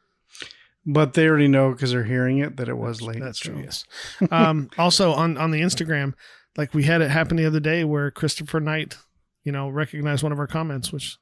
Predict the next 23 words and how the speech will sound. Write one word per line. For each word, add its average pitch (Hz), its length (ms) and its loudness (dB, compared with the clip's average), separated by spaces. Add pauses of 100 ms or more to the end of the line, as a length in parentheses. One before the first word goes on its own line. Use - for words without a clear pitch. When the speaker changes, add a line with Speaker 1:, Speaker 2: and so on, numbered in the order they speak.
(180)
Speaker 2:
I, 156 100 0
that 185 180 0
always 220 180 0
makes 190 140 2
me 143 120 6
feel 175 180 4
good. 143 100 0
Speaker 1:
Mm-hmm. - 240 -6
Speaker 2:
That's 147 140 -4
always 156 200 0
exciting 143 380 -4
to 123 80 -6
me. 117 100 -8 (760)
Speaker 1:
Yep. 131 100 0
Speaker 2:
Um, 165 300 2 (200)
but 160 120 2
also, 175 720 4
uh, 151 100 2
your 147 160 2
last 170 240 0
bit 180 80 2
of 165 60 4
homework, 180 400 0